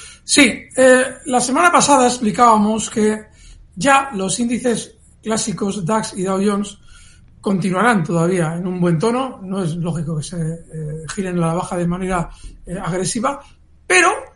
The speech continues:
ahora probablemente el sector que mejor, o el sector, o el, o el índice que mejor va a funcionar va a ser en Estados Unidos y es el índice Nasdaq. Ha estado especialmente rezagado durante estos últimos meses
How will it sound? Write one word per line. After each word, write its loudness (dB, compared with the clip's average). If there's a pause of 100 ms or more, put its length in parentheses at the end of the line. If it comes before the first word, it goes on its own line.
(180)
ahora 0
probablemente 0
el -2
sector -4
que -8
mejor, -2
o -2
el 0
sector, -4
o 0
el, -2 (380)
o -6
el -2
índice 0
que -4
mejor 0
va 2
a 0
funcionar -2
va -6
a -10
ser -8
en -4
Estados -4
Unidos -2
y -2
es -4
el -6 (280)
índice -2
Nasdaq. 0
Ha -6
estado -4
especialmente -4
rezagado -2 (280)
durante -2
estos -4
últimos 0
meses -2